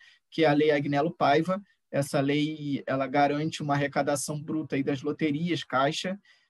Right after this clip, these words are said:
as loterias federais da Caixa, garante uma arrecadação que vai direto pro cob, pras atividades, pra incentivar as modalidades olímpicas,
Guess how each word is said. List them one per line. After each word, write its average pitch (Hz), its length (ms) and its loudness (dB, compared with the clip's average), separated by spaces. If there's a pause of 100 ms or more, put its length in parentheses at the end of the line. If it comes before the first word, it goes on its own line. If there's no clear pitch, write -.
(140)
as 139 160 -2
loterias 143 380 -2
federais 143 460 0
da 143 100 -2
Caixa, 143 520 -2 (180)
garante 143 340 -2
uma 147 120 -2
arrecadação 139 520 -2
que 139 120 -14
vai 143 120 0
direto 151 460 0
pro 165 140 -8
cob, 139 340 -2
pras 139 220 -4
atividades, 139 800 -2 (120)
pra 139 140 -2
incentivar 143 880 2
as 139 120 -2
modalidades 139 640 0
olímpicas, 165 800 -2